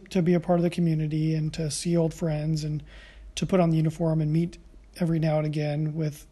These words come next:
with other people that kind of feel the same way. You know, I think everyone in the reserves, it's like, it's not worth,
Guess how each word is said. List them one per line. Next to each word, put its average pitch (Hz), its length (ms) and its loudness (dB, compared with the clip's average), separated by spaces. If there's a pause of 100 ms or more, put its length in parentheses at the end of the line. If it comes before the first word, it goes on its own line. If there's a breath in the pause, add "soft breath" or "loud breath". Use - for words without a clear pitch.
(100)
with 180 140 0
other 165 180 2
people 160 320 0
that 170 180 2
kind 214 140 2
of 196 80 0
feel 196 140 4
the 180 60 6
same 165 220 2
way. 143 220 -4
You 156 80 0
know, 170 60 2
I 170 60 4
think 170 180 -2
everyone 156 460 0
in 143 80 -4
the 143 80 -4
reserves, 147 380 0
it's 156 140 -6
like, 175 140 -4
it's - 120 -6
not 220 140 2
worth, 190 220 0